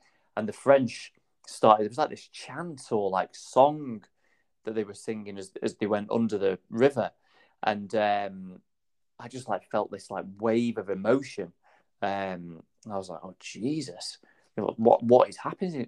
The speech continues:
happening to me here?" Um, and then you come out the other, other side. I was, like, nearly in tears. I was obviously in pain, discomfort. Came out the other side, and you've obviously got to run up the hill to get out, out from under the river. And, uh, anyway,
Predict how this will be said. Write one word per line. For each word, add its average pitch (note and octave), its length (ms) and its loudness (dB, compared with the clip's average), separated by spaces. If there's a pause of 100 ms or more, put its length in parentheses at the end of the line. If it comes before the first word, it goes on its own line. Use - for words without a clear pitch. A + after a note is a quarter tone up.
happening A3+ 360 -6
to B2+ 220 -4
me F2+ 120 -14
here?" D3 300 0 (440)
Um, G#2+ 520 0
and B2+ 100 -2
then A2+ 140 -4
you G#2+ 80 -10
come C#3+ 180 0
out A2 160 4
the G#2+ 100 -6
other, G2 180 -8 (140)
other G#2+ 200 -6
side. A2+ 400 -2
I A#2 40 -4
was, C#3 100 -8
like, D#3 120 -4
nearly D3+ 240 -8
in F2+ 60 -18
tears. A2+ 500 -8
I A2+ 60 -2
was A2+ 100 -6
obviously A#2 280 -2
in E2 140 -14
pain, F#2+ 320 -8
discomfort. - 560 -12 (300)
Came C3+ 220 2
out F#2+ 100 -4
the G2+ 60 -10
other F#2+ 80 -12
side, G#2+ 220 -4
and G2 60 -12
you've G#2 100 -12
obviously G#2 200 -16
got - 220 -6 (340)
to - 80 -16
run A#2 280 2 (100)
up - 240 2
the A2 80 2
hill F#2+ 320 -2 (400)
to A2 100 -6
get - 180 2
out, G#2+ 180 2 (120)
out - 220 0
from G#2 140 -12
under G2+ 180 -10
the F2+ 100 -8
river. F#2+ 300 -6 (400)
And, G2+ 180 -4
uh, F2+ 140 -2 (100)
anyway, E2+ 380 -12